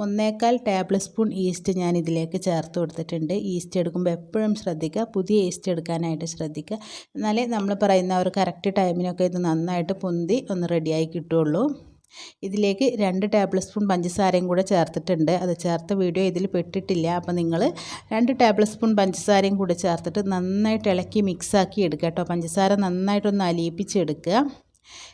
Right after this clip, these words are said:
എന്നിട്ട് ഇതൊരു പത്ത് മിനിറ്റ് നമുക്ക് മാറ്റി വെക്കണം. നന്നായിട്ടൊന്ന് പൊന്തി വരാനുണ്ട്. അപ്പോൾ ആ ഒരു ടൈമിൽ വേറൊരു ബൗൾ എടുത്ത് വെച്ചിട്ടുണ്ട്. ഇതിലേക്ക് ഇതാ രണ്ടര കപ്പ്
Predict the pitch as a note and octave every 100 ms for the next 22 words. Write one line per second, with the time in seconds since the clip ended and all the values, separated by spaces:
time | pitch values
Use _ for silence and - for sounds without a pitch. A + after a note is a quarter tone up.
0 | - B3 B3+ F4+ C#4 A3 A3 A3 G#3 G#3+
1 | C4 A3+ G3+ G#3 G3 F3 G3 F#3+ E3+ F3
2 | F#3+ E3 E3 E3 B3 - F#3 E3 F3 G3
3 | G3 F#3 F#3 F#3+ F#3 F#3+ G#3+ F3 E3+ E3+
4 | D#3+ E3 G#3 F#3+ E3+ E3+ G#3+ G#3+ G#3 F#3
5 | E3 E3 F3+ D#4+ - - _ _ - -
6 | - G#3 G#3+ B3 A#3 G#3 F#3+ F3+ F#3+ F#3
7 | F3 E3 E3 E3 D#3+ D#3+ G#3 G#3+ E3+ E3+
8 | E3 F3 F3+ A#3 - _ - F3 F3+ F#3
9 | G#3+ G#3+ F3+ - A3+